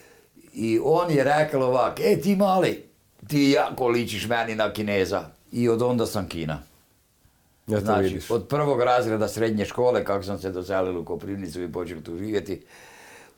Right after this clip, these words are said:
Speaker 1: u, u roku od par mjeseci cijeli grad, klinci, svi,
Speaker 2: Kina.
Speaker 1: svi su me oslovljavali sa Kina i do dan danas sam ostal Kina.
Speaker 2: Odlično.
Speaker 1: Prvo sam se ljutil, jako ljutil na to,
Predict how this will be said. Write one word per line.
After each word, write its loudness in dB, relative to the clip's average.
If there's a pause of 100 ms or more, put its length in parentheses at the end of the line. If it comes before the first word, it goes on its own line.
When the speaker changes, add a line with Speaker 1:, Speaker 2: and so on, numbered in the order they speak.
(120)
Speaker 1:
u, 0 (260)
u 2
roku 2
od 0 (120)
par 0
mjeseci 2
cijeli 2
grad, 0
klinci, -2
svi, 0 (400)
Speaker 2:
Kina. -2
Speaker 1:
svi 2
su -6
me -2
oslovljavali 0
sa -6
Kina -6
i -2
do 0
dan 0
danas -2
sam -6
ostal -10
Kina. -10
Speaker 2:
Odlično. -4 (160)
Speaker 1:
Prvo 2
sam -2
se -2
ljutil, 4 (560)
jako 0
ljutil -2
na 0
to, 0